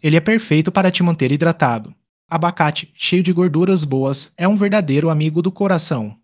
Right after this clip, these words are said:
Saladas que aumentam sua energia no verão. Agora, se você quer dar um gás na sua energia,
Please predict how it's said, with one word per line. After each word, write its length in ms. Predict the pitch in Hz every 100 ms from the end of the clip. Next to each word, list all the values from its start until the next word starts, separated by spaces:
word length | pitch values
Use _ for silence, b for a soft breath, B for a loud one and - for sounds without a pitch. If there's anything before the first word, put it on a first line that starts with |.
| _ _
Saladas 460 | - 147 147 170 180
que 100 | -
aumentam 380 | 190 175 175 185
sua 240 | - 202
energia 400 | 175 180 165 170
no 140 | 170 175
verão. 320 | 185 170 180
Agora, 440 | 143 147 160 156 -
se 160 | -
você 200 | 147 139
quer 240 | 180 185 185
dar 220 | 143 165
um 100 | 180
gás 280 | 165 180 170
na 120 | 165
sua 220 | - 202
energia, 560 | 180 185 160 180 196